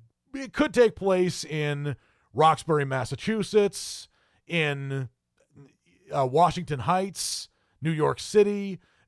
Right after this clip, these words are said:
or one of those kinds of places. Or it could take place in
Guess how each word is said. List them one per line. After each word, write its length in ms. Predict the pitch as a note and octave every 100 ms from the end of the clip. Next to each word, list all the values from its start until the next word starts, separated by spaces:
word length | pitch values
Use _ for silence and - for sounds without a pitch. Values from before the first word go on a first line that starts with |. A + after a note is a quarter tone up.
| -
or 220 | - A#3 A3
one 340 | A3+ B3 C4
of 100 | A3+
those 240 | F#3 E3+
kinds 400 | - E3 D3 C3
of 160 | B2 A2
places. 460 | D3+ C3+ G2+ F2+ B2
Or 160 | B3+
it 40 | A3
could 160 | -
take 200 | F3+ E3+
place 400 | E3 D#3+ D3+ -
in 400 | C3+ C#3 C3+ C#3+